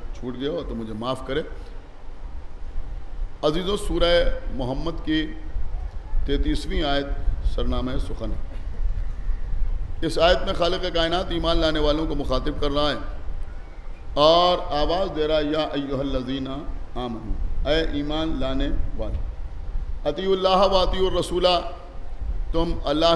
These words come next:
کی اطاعت کرو اور اس کے رسول کی اطاعت کرو، ولا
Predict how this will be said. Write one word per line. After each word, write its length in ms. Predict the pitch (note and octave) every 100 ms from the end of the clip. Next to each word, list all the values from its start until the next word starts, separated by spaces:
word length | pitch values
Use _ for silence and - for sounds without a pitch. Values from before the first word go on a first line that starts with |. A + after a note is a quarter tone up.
| E3
کی 80 | E3
اطاعت 380 | D#3+ D#3+ D#3+ -
کرو 320 | D#3+ D3 A2 - - - - - -
اور 320 | C#3 D#3 E3
اس 280 | - C3 -
کے 80 | C#3+
رسول 380 | C3 B2+ D#3+ D#3+
کی 280 | - C#3+ C#3 -
اطاعت 420 | B2 B2 A#2+ -
کرو، 120 | - - - - - - - - - -
ولا 500 | D3+ F3 F#3 F3+ -